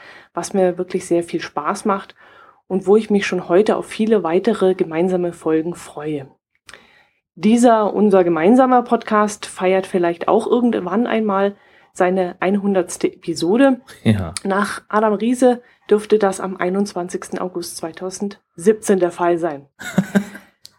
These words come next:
Speaker 1: Ich würde sagen, das feiern wir dann zusammen, live vor Ort, irgendwo in der Mitte Deutschlands um zwölf Uhr mittags.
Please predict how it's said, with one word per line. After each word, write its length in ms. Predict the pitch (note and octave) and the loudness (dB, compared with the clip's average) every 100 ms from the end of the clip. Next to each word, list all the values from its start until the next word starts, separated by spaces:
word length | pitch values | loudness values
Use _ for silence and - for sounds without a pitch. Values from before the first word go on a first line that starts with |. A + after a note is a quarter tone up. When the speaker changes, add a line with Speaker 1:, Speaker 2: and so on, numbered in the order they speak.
| _ _ _ - | _ _ _ -4
Speaker 1:
Ich 120 | A#3+ | 0
würde 160 | C4 | 2
sagen, 240 | B3+ A#3 C4+ | 4 2 0
das 140 | A#3+ | -2
feiern 280 | A#3+ B3 B3 | 0 2 2
wir 120 | A#3 | 2
dann 140 | G#3 G#3 | 2 0
zusammen, 540 | F3 E3+ G#3 D4+ C#4+ | -4 -2 0 2 2
live 300 | F#3+ G#3+ C#4 | 2 0 -2
vor 160 | G#3+ - | -4 -2
Ort, 240 | A3 C4 | -2 0
irgendwo 480 | - C4 C4 A3 B3+ | 0 0 0 0 -2
in 120 | A3 | 0
der 80 | A3 | 0
Mitte 360 | A3 A#3+ G#3+ | 0 2 0
Deutschlands 680 | F3 F3 G3 - B3 A#3+ - | 0 0 -2 -2 -4 -4 -6
um 180 | G#3 G#3+ | -8 -8
zwölf 360 | - G#3+ G#3+ | 0 2 2
Uhr 100 | F#3+ | 0
mittags. 540 | F#3 F#3 B3+ A#3+ - | -6 -4 -4 -4 -8